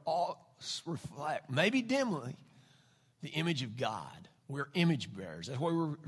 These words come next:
created. Genesis one twenty-seven. We're created to be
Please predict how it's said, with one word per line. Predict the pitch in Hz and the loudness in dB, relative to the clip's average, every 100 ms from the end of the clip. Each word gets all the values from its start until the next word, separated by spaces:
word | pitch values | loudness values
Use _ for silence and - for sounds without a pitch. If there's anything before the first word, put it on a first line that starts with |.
| - | -6
created. | 170 185 135 98 | -4 -2 -2 0
Genesis | 139 147 143 | 0 0 -2
one | 123 151 | -2 -2
twenty-seven. | 139 160 147 185 180 107 64 - - | -2 -2 -2 0 0 -2 -10 -16 -14
We're | 127 123 | -8 -8
created | - - 220 208 156 | -8 4 6 6 4
to | |
be | 135 143 | 0 -2